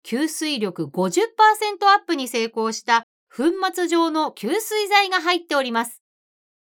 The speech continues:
ご覧ください。こちらは実際に部屋に置いて一週間後のスー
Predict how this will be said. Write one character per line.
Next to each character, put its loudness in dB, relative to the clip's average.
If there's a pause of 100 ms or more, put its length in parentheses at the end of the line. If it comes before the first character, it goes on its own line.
(360)
ご -4
覧 0
く 0
だ 4
さ 2
い。 -6 (400)
こ -4
ち -8
ら 2
は 2 (160)
実 -8
際 2
に -2
部 -4
屋 4
に 0
置 -2
い -12
て -2
一 -2
週 -2
間 0
後 0
の 0
ス -6
ー 2